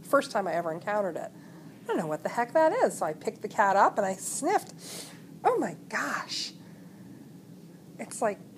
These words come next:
stinky, rotten, pussy smelling. Ugh. And then I squeezed it. And a little head popped out. Wah!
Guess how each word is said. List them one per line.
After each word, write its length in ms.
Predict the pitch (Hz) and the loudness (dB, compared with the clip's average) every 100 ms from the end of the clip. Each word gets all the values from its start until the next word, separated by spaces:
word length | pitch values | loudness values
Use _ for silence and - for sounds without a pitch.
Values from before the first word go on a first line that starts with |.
| - - - | -20 -20 -12
stinky, 580 | - - 269 269 269 | -10 -4 -4 -2 -2
rotten, 720 | 220 175 214 233 233 220 220 208 | 0 6 6 6 2 0 -2 -4
pussy 480 | - - 254 240 185 | -6 -2 -2 -2 -4
smelling. 580 | - 175 156 151 - - - - - - - - - - | -6 0 0 0 -4 -12 -18 -18 -18 -18 -20 -20 -20 4
Ugh. 320 | 392 415 - - - - - - - - - - - - - - - - - - - - - - - - - - - | 12 12 12 4 -14 -20 -20 -20 -20 -20 -20 -20 -20 -20 -20 -20 -20 -18 -18 -18 -20 -20 -20 -20 -20 -20 -20 -14 -8
And 160 | 196 | 0
then 80 | 247 | 2
I 120 | 277 | 2
squeezed 480 | 185 - - 233 190 | 0 -6 -4 -4 -4
it. 160 | 151 - - - - - - - - - - - - - - | -8 -8 -18 -20 -20 -20 -20 -20 -20 -20 -20 -20 -20 -20 -6
And 100 | 196 | -4
a 40 | 170 | -2
little 180 | 202 | -2
head 320 | 196 208 190 180 | -2 0 0 0
popped 340 | 147 131 - | -2 -2 -6
out. 280 | 151 - - - - - - | -8 -8 -12 -18 -20 -20 12
Wah! 100 | 494 | 12